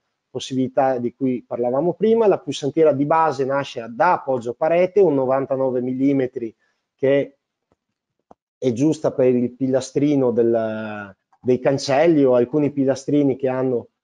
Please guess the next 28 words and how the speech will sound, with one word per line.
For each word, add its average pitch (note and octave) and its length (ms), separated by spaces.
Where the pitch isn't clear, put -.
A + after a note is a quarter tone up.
quella C#3 260
misura C3 360
lì, G#3+ 300
I C#3 80
P D#3+ 260
cinquantacinque, F#3 1300
I - 180
K D3+ 360
sette. A2+ 520
Abbiamo F3+ 360
già F3 140
dei F3+ 180
kit F#3+ 400
che D3 120
sono, D3+ 500
eh, A#2+ 720
nel C#3 240
magazine D#3 560
monofamiliare D#3 840
o A#2 60
bifamiliare E3+ 1040
con D3+ 260
monitor, C3+ 480
con F#3+ 180
cornetta D3 680
o B2+ 80
viva A#2+ 260
voce. G2+ 520